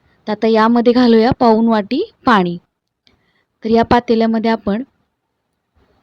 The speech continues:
गूळ घातला आणि त्यामध्ये घालणार आहे इथं पाऊण वाटी पाणी.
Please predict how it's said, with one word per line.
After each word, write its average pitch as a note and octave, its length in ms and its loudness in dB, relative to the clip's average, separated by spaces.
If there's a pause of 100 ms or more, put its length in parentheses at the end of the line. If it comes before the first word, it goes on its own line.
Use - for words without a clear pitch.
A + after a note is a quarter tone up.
(1120)
गूळ A3+ 200 2
घातला G#3+ 400 -2 (580)
आणि A3+ 140 0
त्यामध्ये A#3 420 2
घालणार A3+ 340 0
आहे A3 180 -2
इथं G#3+ 220 -6
पाऊण A3 280 -2
वाटी G3+ 240 -2
पाणी. G#3 320 -4